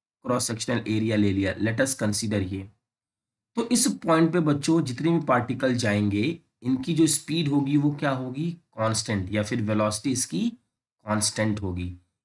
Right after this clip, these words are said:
इसे ही कहते हैं हम स्टेडी फ्लो। ठीक, स्टेडी फ्लो में क्या होगी? Throughout the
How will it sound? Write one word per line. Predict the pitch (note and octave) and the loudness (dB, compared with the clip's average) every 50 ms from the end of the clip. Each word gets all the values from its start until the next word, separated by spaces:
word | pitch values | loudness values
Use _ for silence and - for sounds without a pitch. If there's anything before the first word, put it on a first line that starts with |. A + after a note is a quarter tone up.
| _ _ - | _ _ 0
इसे | D3 C#3+ - F3+ | 0 2 4 4
ही | F3 F3+ - | 4 4 2
कहते | - D3 C3+ C3 C3+ - | 2 2 2 2 0 0
हैं | C3+ C3+ | 0 2
हम | C3 C#3+ D3 C#3+ C#3+ - | 2 2 0 0 -2 -4
स्टेडी | A#2+ A2 - - B2 A#2+ A#2 B2 B2+ B2 | -4 -4 -2 -2 -2 0 0 0 0 -2
फ्लो। | A#2+ - - G#2 G2 F#2+ F2+ F2+ F2+ F2 _ _ _ _ _ _ _ _ _ _ _ _ | -4 -4 -2 -2 -2 -2 -4 -6 -8 -12 _ _ _ _ _ _ _ _ _ _ _ _
ठीक, | - G3+ G#3 - | -14 -12 -8 -6
स्टेडी | D#3 - - C3+ C#3+ D#3 | -6 -4 0 2 2 2
फ्लो | D3+ D3 D3 D3+ | 4 2 2 2
में | D3+ D#3 D3+ D3 | 2 2 0 0
क्या | D3 D3+ D3 | 0 2 2
होगी? | C#3+ C#3+ C#3 C#3 D#3 F3 G#3 G#3 G#3+ - _ _ _ _ _ _ _ - | 2 2 0 0 0 0 -2 -2 -4 -8 _ _ _ _ _ _ _ -2
Throughout | B2+ B2+ B2+ B2+ B2+ A#2+ B2+ | 2 4 4 4 4 4 4
the | A#2+ | 4